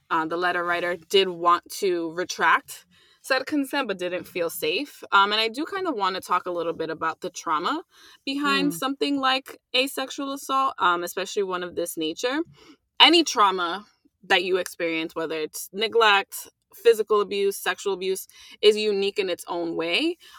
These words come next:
Speaker 1: Um, so I do wanna kinda talk a little bit to the effects of what, uh, sexual trauma can, can have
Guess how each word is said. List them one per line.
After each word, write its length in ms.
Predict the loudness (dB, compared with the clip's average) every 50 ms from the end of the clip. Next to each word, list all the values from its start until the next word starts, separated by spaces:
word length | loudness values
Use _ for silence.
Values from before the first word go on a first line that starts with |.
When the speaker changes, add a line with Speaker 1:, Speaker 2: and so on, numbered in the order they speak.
| -4
Speaker 1:
Um, 120 | -4 -2 -2
so 120 | 0 0
I 60 | 0
do 220 | 0 -2 -4 -6 -2
wanna 260 | -2 -2 -2 -2 -4
kinda 280 | -4 -4 -4 -4 -4 -6
talk 300 | -4 -2 -2 -2 -2 -2
a 40 |
little 220 | -2 -2 -2 -2 -2
bit 200 | -4 -4 -6 -6 -8 -8
to 120 | -6 -6 -4
the 160 | -4 -4 -6
effects 720 | -6 -8 -6 -4 -4 -4 -4 -4 -8 -10 -10 -10 -12 -10 _ -4
of 540 | -2 0 0 0 -2 -4 -8 -12 -20 -20 -20 _ _ _ -20 -20 _ _ _ _ _ _ _ _ _ _ -10
what, 420 | -10 -4 2 4 6 6 6 4 0 -2
uh, 480 | 0 0 0 -2 -2 -4 -6 -8 -10 -14 _ _ _ -20
sexual 480 | -8 -2 0 0 0 -2 -4 -6 -8 -6
trauma 440 | -4 -2 -2 0 0 0 -4 -6 -8
can, 540 | -8 -8 -8 -6 -6 -4 -4 -6 -6 -8 -10 _ _ -12
can 160 | -10 -10 -10
have 440 | -6 -2 0 2 2 2 0 -2